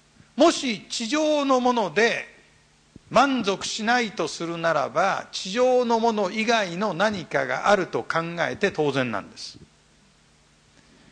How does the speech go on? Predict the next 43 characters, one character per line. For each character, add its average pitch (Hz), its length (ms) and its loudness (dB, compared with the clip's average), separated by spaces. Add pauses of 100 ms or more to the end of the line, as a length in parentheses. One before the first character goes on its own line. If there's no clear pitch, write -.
(200)
私 226 320 4
た 302 100 0
ち 285 80 0
が 233 100 4
こ 269 200 4
う 277 60 4
い 262 40 2
う 247 80 2
物 247 160 4
語 220 240 4
に 170 200 -2
感 165 280 -2
動 175 120 0
す 180 160 -4
る 170 120 -4
理 165 120 -6
由 156 140 0
は、 175 380 0
究 254 300 0
極 - 240 2
的 240 220 -2
な 220 120 2
物 151 220 0
語 147 60 -2
が 113 440 0
あ 120 40 0
る 98 80 -10
ん 82 80 -16
で - 80 -20
す。 - 200 -18 (280)
そ 202 200 4
れ 196 80 10
は 180 100 6
何 175 220 0
か 107 120 -2
と 101 120 -8
い - 20 -6
う 101 60 -10
と、 180 260 0 (540)
聖 - 380 -6
書 - 180 -8
で - 100 -18
す。 - 260 -12